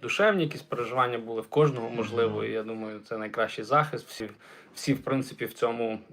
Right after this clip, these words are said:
Speaker 1: м, ну, з'єднані, вони розуміють, що це таке,
Speaker 2: Мгм.
Speaker 1: е, бо це з різних церков, е, в
Speaker 2: Мгм.
Speaker 1: більшості приїхали, і
Speaker 2: І
Speaker 1: так.
Speaker 2: ти, і ти відчув такий, якби, ти вкусив такий, м, кусочок діяння апостолів,
Speaker 1: Так,
Speaker 2: так?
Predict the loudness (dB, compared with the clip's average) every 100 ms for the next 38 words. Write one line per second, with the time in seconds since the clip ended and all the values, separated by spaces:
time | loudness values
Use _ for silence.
0 | -14 -12 -4 4 4 4 6 6 6 -2
1 | -2 -2 -4 -4 -4 -6 -8 -6 -6 -2
2 | -2 -2 -6 -16 -18 -14 -12 -6 -4 -2
3 | -2 -2 -2 0 -2 2 2 2 -4 -8
4 | 2 2 2 -4 -6 -4 -4 -4 -4 -6
5 | -12 -16 -10 -8 -8 -8 -10 -10 -12 -12
6 | -12 -14 -16 -20 -20 -20 -10 -8 -4 -2
7 | -2 2 2 2 0 0 0 0 -2 -2
8 | 0 2 4 2 2 4 4 2 -8 -18
9 | -18 -20 -12 -6 -6 -6 -6 -4 0 2
10 | 2 -2 -8 -6 -2 0 0 0 0 0
11 | -2 -4 -12 0 4 4 2 2 6 6
12 | 6 2 2 2 2 -2 -8 -4 -2 -2